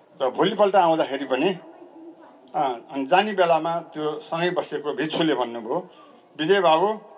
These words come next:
तपाईँले हर प्रश्न सोद्धाखेरि हर ठुला मान्छे, राजा नै किन नहुन्, प्रधानमन्त्री नै किन नहुन्, राष्ट्रिय अन्तर्राष्ट्रिय व्यक्तित्व नै किन नहुन्, हरको उत्तर एक मिनटमा जाने बित्तिकै तपाईँले चाहिँ त्यसलाई कट गर्नुहुन्थ्यो होला,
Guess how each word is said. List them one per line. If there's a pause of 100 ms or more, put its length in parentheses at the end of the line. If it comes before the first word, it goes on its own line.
(480)
तपाईँले
हर
प्रश्न
सोद्धाखेरि (920)
हर
ठुला
मान्छे, (340)
राजा
नै
किन
नहुन्, (460)
प्रधानमन्त्री
नै
किन
नहुन्,
राष्ट्रिय
अन्तर्राष्ट्रिय
व्यक्तित्व
नै
किन
नहुन्, (680)
हरको
उत्तर
एक
मिनटमा
जाने
बित्तिकै
तपाईँले
चाहिँ
त्यसलाई
कट
गर्नुहुन्थ्यो
होला,